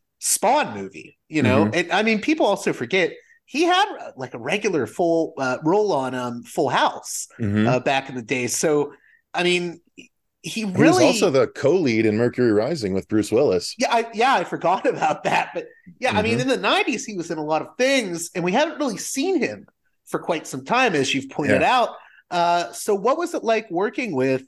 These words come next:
Speaker 1: uh, Miko, and, uh, how did he feel about the project? Um,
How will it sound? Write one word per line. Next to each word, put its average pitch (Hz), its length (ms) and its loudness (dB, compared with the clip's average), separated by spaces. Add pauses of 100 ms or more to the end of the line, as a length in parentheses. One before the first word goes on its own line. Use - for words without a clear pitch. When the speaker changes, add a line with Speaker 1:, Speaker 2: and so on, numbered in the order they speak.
(120)
Speaker 1:
uh, 156 280 2 (100)
Miko, 127 640 0
and, 139 560 0
uh, 143 380 2 (360)
how 180 140 2
did 180 140 -8
he 175 500 -8 (560)
feel 165 260 0
about 156 200 0
the - 80 -14
project? 175 880 0
Um, 131 380 2